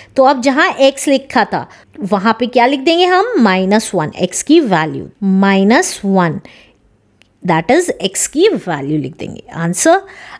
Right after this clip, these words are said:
अब ये नेक्स्ट क्वेश्चन में कह रहा है वन वन थ्री को किससे डिवाइड करें कि माइनस वन आ जाए।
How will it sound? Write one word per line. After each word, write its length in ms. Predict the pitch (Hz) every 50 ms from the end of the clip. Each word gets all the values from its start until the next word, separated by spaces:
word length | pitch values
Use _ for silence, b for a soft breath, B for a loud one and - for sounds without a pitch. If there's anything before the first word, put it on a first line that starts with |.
| B B -
अब 140 | 285 311 269 285
ये 220 | 277 285 330 339
नेक्स्ट 340 | 320 285 294 339 - - -
क्वेश्चन 420 | 359 339 339 - - - 381 392 392
में 100 | 403 392
कह 140 | 370 285 247
रहा 120 | 233 262
है 80 | 311 370
वन 340 | 294 202 220 226 233 240 254
वन 200 | 294 339 381 392 -
थ्री 180 | - 294 269 269
को 160 | 262 - 349 359
किससे 500 | 349 - 262 254 - - - 349 381 381
डिवाइड 500 | 302 311 285 269 269 240 240 262 254 -
करें 300 | - 294 254 269 320 359
कि 120 | - 415
माइनस 640 | 359 339 262 233 220 214 214 226 240 269 262 - -
वन 220 | 240 220 202 196
आ 100 | 180 151
जाए। 260 | 147 - - 87 -